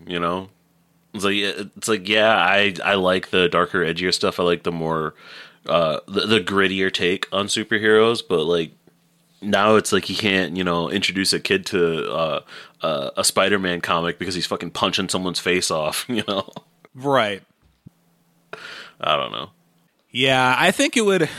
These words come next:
Speaker 2: what would happen is, like, there'd be the small minority of actual heroes, but for the most part, it'd just be villains and anti-heroes. Like, it'd be, <laughs> like, villains, like, holding up a store,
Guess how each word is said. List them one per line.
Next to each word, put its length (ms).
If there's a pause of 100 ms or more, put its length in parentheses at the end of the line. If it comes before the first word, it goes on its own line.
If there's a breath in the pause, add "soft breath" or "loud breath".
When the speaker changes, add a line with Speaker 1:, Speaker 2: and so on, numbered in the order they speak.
(1500 loud breath)
Speaker 2:
what 220
would 100
happen 420
is, 380
like, 160
there'd 200
be 80
the 100
small 500
minority 600
of 200
actual 460
heroes, 540
but 160
for 100
the 60
most 240
part, 160
it'd 120
just 140
be 100
villains 320
and 80
anti-heroes. 840 (1500)
Like, 260
it'd 220
be, 140
<laughs> 0
like, 320 (240 loud breath)
villains, 520
like, 240
holding 400
up 120
a 60
store, 680